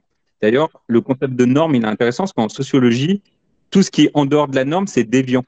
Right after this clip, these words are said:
Ça explique bien, en fait, pen-, pourquoi pendant longtemps,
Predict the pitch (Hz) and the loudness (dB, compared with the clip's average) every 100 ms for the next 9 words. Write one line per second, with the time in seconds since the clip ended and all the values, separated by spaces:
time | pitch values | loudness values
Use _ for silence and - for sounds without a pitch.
0 | _ _ _ - 120 - - 113 151 165 | _ _ _ -6 -6 -4 -6 -2 0 0
1 | - 165 - 104 - - 151 143 117 110 | -2 -4 -4 -6 -8 -2 -2 0 0 2
2 | 120 123 151 175 | 2 0 0 0